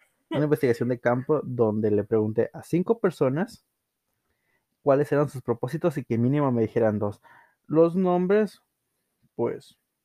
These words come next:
se van a decir, pero no se va a decir su apellido, porque, por favor, quién sabe y los escuche en este podcast. Pero el,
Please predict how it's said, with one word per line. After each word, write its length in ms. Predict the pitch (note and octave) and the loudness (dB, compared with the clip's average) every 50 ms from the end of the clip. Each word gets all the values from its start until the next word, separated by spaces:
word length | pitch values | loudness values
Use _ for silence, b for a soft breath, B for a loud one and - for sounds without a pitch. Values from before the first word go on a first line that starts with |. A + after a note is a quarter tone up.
| _ _ _ _ _ _ _ _ _ _ _ _ _ _ _ _ _ _ _ - | _ _ _ _ _ _ _ _ _ _ _ _ _ _ _ _ _ _ _ -4
se 80 | - | -2
van 180 | A#2 G#2+ G#2+ A#2 | -2 -2 -2 -4
a 60 | C#3 | -6
decir, 340 | C#3+ C3 - E3+ G3+ A3+ - _ | -6 -6 -4 -4 -4 -4 -4 _
pero 160 | - B2+ A#2 | -4 -2 -2
no 100 | A#2 A2 | -2 -4
se 120 | - - B2 | -4 -2 -2
va 20 | A#2 | -2
a 20 | |
decir 120 | - A#2+ A2 | -2 -4 -4
su 80 | - | -6
apellido, 380 | A2+ - - A#2+ D3 C#3 A2 - | -6 -4 -2 0 2 2 0 -2
porque, 280 | - - - - - G#2 | -6 -14 -14 -14 -14 -14
por 160 | - A2 - | -14 -12 -8
favor, 280 | - A#2 C3 C3+ A#2 B B B B B B _ _ | -4 -2 -2 -2 -2 B B B B B B _ _
quién 180 | - C3 A#2+ - | -2 -2 -2 0
sabe 220 | - B2+ E3 F3 | -2 -2 0 0
y 20 | |
los 160 | E3 C#3 A#2+ - | -2 -2 -2 -4
escuche 420 | A3+ - - - D3+ D3 - E3 | -6 -8 -8 -8 -8 -6 -6 -6
en 80 | A#2+ A2+ | -6 -6
este 180 | A2 - A2 - | -6 -8 -10 -8
podcast. 420 | - E3 - - - A2+ - _ b b b b b b b _ _ | -6 -6 -6 -6 -10 -20 -20 _ b b b b b b b _ _
Pero 180 | - A#2+ A#2 A#2 | 2 4 4 4
el, 320 | - - C3+ B2+ A#2 - | 2 0 -2 -2 -2 -4